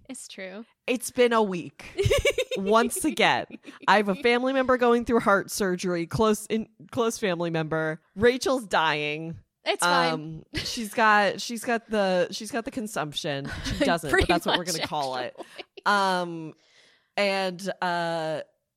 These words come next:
Speaker 2: I have a new job. So
Speaker 1: Yeah.
Speaker 2: I haven't started
Speaker 1: It's,
Speaker 2: it yet, but I have one. So
Speaker 1: it's
Speaker 2: it's been a
Speaker 1: a lot.
Speaker 2: week.
Speaker 1: It's been a week. An
Speaker 2: It's been a
Speaker 1: exciting
Speaker 2: week.
Speaker 1: week,
Speaker 2: An exciting
Speaker 1: ultimately,
Speaker 2: week.
Speaker 1: I think. But
Speaker 2: Exhausting. Exciting.
Speaker 1: Yeah.
Speaker 2: All right. But on that note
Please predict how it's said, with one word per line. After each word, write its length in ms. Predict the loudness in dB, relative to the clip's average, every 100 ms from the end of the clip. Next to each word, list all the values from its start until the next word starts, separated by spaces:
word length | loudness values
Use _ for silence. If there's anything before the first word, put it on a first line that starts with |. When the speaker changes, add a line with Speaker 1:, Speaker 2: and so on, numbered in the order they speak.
| _ _ _ _ _ _ _ -10
Speaker 2:
I 40 |
have 100 | -8 -8
a 40 |
new 120 | -8
job. 460 | -4 0 0 -2 -12 _ _ _
So 440 | -14 -4 -2 -2 -4
Speaker 1:
Yeah. 220 | -2 -4 -6 _
Speaker 2:
I 40 | -4
haven't 120 | -4
started 280 | 2 4 4
Speaker 1:
It's, 100 | 0
Speaker 2:
it 40 | 0
yet, 320 | 4 2 0
but 120 | 0 0
I 60 |
have 340 | 4 4 4 0
one. 260 | -6 -8 -18 -20 -4
So 120 | 2 2
Speaker 1:
it's 100 | 2
Speaker 2:
it's 20 |
been 140 | 0
a 40 | 2
Speaker 1:
a 20 |
lot. 60 |
Speaker 2:
week. 460 | 0 -2 -4 -16 -16 _
Speaker 1:
It's 180 | -8 -6
been 140 | -6 -6
a 60 |
week. 280 | -6 -10 -2
An 80 | 0
Speaker 2:
It's 120 | 2
been 100 | 2
a 20 |
Speaker 1:
exciting 220 | 2 2 -2
Speaker 2:
week. 200 | -4 -4
Speaker 1:
week, 20 | -2
Speaker 2:
An 60 |
exciting 320 | -2 0 2 0
Speaker 1:
ultimately, 160 | -2 -6
Speaker 2:
week. 80 | -6
Speaker 1:
I 80 | -8
think. 360 | -10 -12 -12
But 80 | -8
Speaker 2:
Exhausting. 720 | -2 2 2 2 -4 -8 -8 -8
Exciting. 640 | -10 -2 0 0 -4 -12
Speaker 1:
Yeah. 60 | -16 -4 -2
Speaker 2:
All 60 |
right. 200 | -2 -4 -12 -16 -2
But 100 | 2
on 140 | 4
that 240 | 6 4 4
note 340 | 4 4 2